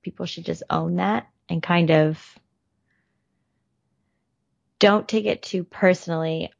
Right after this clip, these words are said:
or overthink it for yourself if you don't know what it is. But if you can just list out all of the qualities that you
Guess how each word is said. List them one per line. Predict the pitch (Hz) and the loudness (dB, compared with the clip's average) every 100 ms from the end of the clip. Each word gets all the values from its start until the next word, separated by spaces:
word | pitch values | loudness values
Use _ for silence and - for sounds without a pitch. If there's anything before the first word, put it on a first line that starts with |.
| - | -4
or | 170 165 160 160 - - | 2 2 2 2 -2 0
overthink | 175 170 160 165 165 | 0 0 -2 -4 -2
it | - - | -2 -2
for | - | -2
yourself | 165 - 156 | -2 0 -4
if | 165 170 | -4 -2
you | |
don't | 165 - | 0 0
know | 156 156 | 0 2
what | 170 | 4
it | 196 | 4
is. | 220 247 233 | 6 4 4
But | - 170 | 0 0
if | 165 170 | 0 2
you | 170 165 165 | 4 2 0
can | - 170 160 | 0 0 2
just | 160 160 - | 0 0 2
list | 175 - - _ - | 0 0 -16 _ 0
out | 165 165 - | 2 2 2
all | 175 185 | 4 4
of | 185 | 4
the | 175 | 2
qualities | - 165 156 160 156 | 2 2 2 -2 -4
that | - 160 | -4 -2
you | 160 156 151 156 | 0 2 0 -2